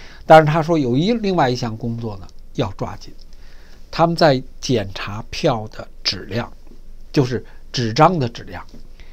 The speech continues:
检查票的纸张的质量要拖后，拖到这个月底，他必须在这个月底完成，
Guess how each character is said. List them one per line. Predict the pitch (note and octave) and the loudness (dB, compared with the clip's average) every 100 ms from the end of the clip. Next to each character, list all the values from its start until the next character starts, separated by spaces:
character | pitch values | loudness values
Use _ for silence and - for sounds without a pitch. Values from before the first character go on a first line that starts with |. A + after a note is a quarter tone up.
| - - - | -16 -16 -8
检 | - D3 A#2+ | 6 6 6
查 | B2 F3 | 2 2
票 | - F#3+ | 8 8
的 | C#3 B2 | 8 2
纸 | - G#2+ | -2 4
张 | F3 F3+ | 6 6
的 | C#3+ | 0
质 | - | -2
量 | F2+ F#2+ F2+ - - - - - - - - - | -4 -4 -6 -12 -16 -16 -16 -16 -16 -16 -6 -2
要 | A2+ | -2
拖 | - C#3+ | 0 0
后， | A#2+ C3 - - | 0 -2 -6 -12
拖 | - C3+ | -4 -2
到 | A2+ | -2
这 | G#2 A2+ | -2 -4
个 | |
月 | G#2 G2+ | -2 -4
底， | - - - - - - - | -6 -12 -14 -14 -16 -16 2
他 | E3+ | 4
必 | F3 E3 | 6 4
须 | E3+ | 6
在 | D#3 | 6
这 | D3+ D3 | 6 4
个 | |
月 | C#3 C3 | 4 2
底 | A2 F2+ | -2 -8
完 | B2 | -8
成， | C3 G#2+ | -8 -8